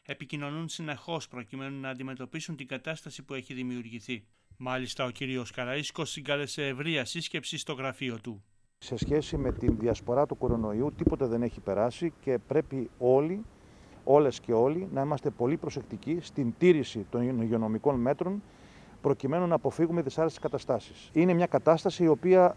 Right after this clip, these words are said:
Speaker 2: ε, δεν προκαλεί ανησυχίες, γιατί είναι υπό έλεγχο, όμως δεν σταματάμε να λαμβάνουμε τα μέτρα αυτά, τα οποία πρέπει, για να μην έχουμε περαιτέρω διασπορά. Η σύσκεψη που κάναμε στο γραφείο του Δημάρχου,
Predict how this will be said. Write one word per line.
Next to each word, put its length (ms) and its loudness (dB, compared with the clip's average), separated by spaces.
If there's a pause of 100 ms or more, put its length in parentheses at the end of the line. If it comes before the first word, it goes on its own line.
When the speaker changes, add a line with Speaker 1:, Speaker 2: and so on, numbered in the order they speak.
Speaker 2:
ε, 220 4
δεν 260 6
προκαλεί 400 4
ανησυχίες, 580 0
γιατί 240 0
είναι 220 2
υπό 280 2
έλεγχο, 500 2
όμως 520 4 (140)
δεν 180 4
σταματάμε 760 4
να 120 4
λαμβάνουμε 520 4
τα 140 4
μέτρα 380 4
αυτά, 440 0
τα 60 -2
οποία 260 2
πρέπει, 420 4
για 140 0
να 100 -2
μην 140 0
έχουμε 240 2
περαιτέρω 420 2
διασπορά. 480 0 (720)
Η 80 2
σύσκεψη 460 4
που 100 -4
κάναμε 360 6
στο 140 -2
γραφείο 320 2
του 80 -4
Δημάρχου, 560 2